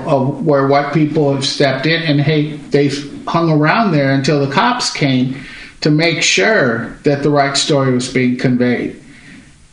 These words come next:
I think you're right. I think white people need to call out other white people when racism is happening. And I think you need to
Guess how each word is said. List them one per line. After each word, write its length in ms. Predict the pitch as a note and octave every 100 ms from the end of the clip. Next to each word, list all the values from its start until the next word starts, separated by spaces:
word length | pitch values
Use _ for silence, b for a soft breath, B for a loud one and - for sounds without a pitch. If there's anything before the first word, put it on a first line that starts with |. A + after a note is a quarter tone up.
| - -
I 160 | C#3+ -
think 220 | F3 D#3+
you're 100 | F3+
right. 320 | F#3 C3 -
I 120 | C#3 D3+
think 380 | F3 E3 D3+ - - - -
white 300 | C3+ D3 -
people 520 | F3 D#3+ E3+ D#3+ D3
need 260 | C#3+ D3+ D3
to 60 | -
call 280 | E3 D#3
out 280 | D3 C#3+ -
other 180 | C#3+ C#3+
white 260 | C#3+ - -
people 600 | D3 B2+ C#3 C3+ C3+ - - -
when 180 | D3 C3+
racism 640 | C#3 D3+ D3+ C#3+ C#3+ C3
is 140 | B2+ -
happening. 680 | G3+ - D#3 B2 D3 - B B B B
And 160 | C#3 C#3
I 100 | C#3+
think 380 | C#3 D3+ D3+ D3+
you 80 | C#3+
need 240 | D3+ D3+
to 680 | D#3+ D3+ D3 D3+ D3+ D3+